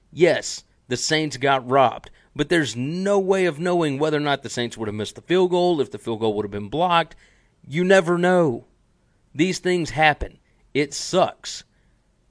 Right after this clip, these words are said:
For Saints players, get back to work, go back and do it again next year. Like, I,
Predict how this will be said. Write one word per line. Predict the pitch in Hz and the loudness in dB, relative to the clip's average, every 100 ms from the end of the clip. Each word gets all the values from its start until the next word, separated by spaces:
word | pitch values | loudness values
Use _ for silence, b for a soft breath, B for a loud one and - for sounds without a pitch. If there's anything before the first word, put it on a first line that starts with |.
| _ _ - | _ _ -6
For | 151 | -4
Saints | - 175 185 - | 0 0 0 -2
players, | 185 196 185 180 160 - _ _ _ _ _ _ _ - | 2 4 4 2 0 -10 _ _ _ _ _ _ _ -4
get | 127 151 | -2 2
back | 165 165 - | 2 0 -2
to | |
work, | 160 160 165 135 | -2 0 0 -2
go | 131 151 | 0 2
back | 147 151 156 | 4 2 0
and | 135 | -2
do | 151 | 0
it | |
again | 151 160 160 | 0 -2 0
next | 170 165 - | -2 -2 -2
year. | 143 110 - _ _ _ _ _ _ _ _ - | -2 -2 -8 _ _ _ _ _ _ _ _ -8
Like, | 139 | -6
I, | 127 143 | -4 -4